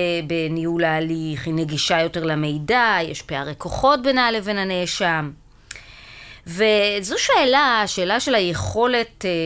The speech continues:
של התביעה לחזור בה מההסכמה להסדר טיעון, נדונה בפרשת ארביב. תקווה, תקווה ארביב הואשמה בעבירות סמים ובהחזקת נשק שלא כדין. במסגרת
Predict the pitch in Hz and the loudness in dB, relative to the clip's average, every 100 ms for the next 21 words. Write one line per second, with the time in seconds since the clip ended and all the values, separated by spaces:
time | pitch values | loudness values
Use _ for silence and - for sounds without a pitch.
0 | 165 156 165 160 143 160 220 240 - 151 | -2 -4 -4 -4 -4 -2 0 2 -2 -6
1 | 151 226 254 262 220 175 156 - - - | -2 0 2 2 2 0 0 -4 -8 -4
2 | 151 185 226 196 156 143 135 208 247 - | 0 2 2 0 -2 -6 -4 -2 0 -2
3 | 269 370 339 339 339 - - - - - | 0 0 0 -2 -6 -16 -20 -20 -20 -20
4 | - 208 208 359 466 427 262 240 233 - | -4 0 4 4 2 0 0 0 0 -2
5 | - 196 180 - 214 214 - - 196 165 | -4 -2 -2 0 0 0 -6 -2 0 0
6 | 156 131 - - _ _ _ _ _ _ | -2 -4 -10 -20 _ _ _ _ _ _
7 | _ - - - - 480 508 294 226 - | _ -18 -18 -20 0 2 4 4 2 0
8 | - 370 339 202 175 240 226 208 180 180 | -4 2 2 2 0 -2 -2 -2 0 0
9 | 170 254 277 262 262 214 202 208 202 233 | 0 2 2 4 2 2 0 0 -2 -4
10 | - 190 247 294 254 196 185 180 185 226 | -2 0 2 0 0 0 -2 -2 -2 -2
11 | 220 185 175 196 - 156 139 165 139 - | 0 -4 -4 -6 -4 -4 -4 -6 -6 -12
12 | - - _ _ - - - - - - | -20 -20 _ _ -20 -20 -20 -20 -20 -6
13 | 160 208 208 214 214 202 539 587 | 2 4 2 0 -4 0 2 2